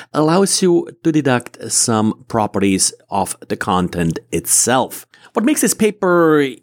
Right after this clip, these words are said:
even sort of more amazing is that they actually managed to implement this attack in a web browser. Web browsers are trying really hard to separate data loaded from different web pages or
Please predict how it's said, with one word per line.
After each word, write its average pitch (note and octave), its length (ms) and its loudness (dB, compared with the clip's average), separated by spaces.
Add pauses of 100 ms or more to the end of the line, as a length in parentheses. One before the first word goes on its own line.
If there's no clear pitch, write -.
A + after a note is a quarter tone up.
(120)
even D3 240 -2
sort A#2 120 0
of A2 120 -2
more A2+ 260 2
amazing A#2+ 680 2
is G#2+ 480 0
that G#2 380 2
they G2+ 360 0
actually C3 420 -2
managed A2 680 0
to A#2 260 -2 (180)
implement C#3 720 2
this G#2+ 480 0
attack F#2+ 680 -4
in F2+ 300 0 (100)
a E2+ 280 -2
web E2+ 400 -2
browser. G2+ 580 0 (340)
Web A#3 160 0
browsers F#3 760 2
are B2 600 2 (180)
trying F3+ 320 0
really E3 180 2
hard B2 760 0
to A2+ 260 0 (120)
separate C3 800 -2
data G#2+ 340 2
loaded G#2+ 460 2
from A#2 320 0 (260)
different C3+ 460 0
web A#2 160 -2
pages A2+ 480 0
or G2 240 0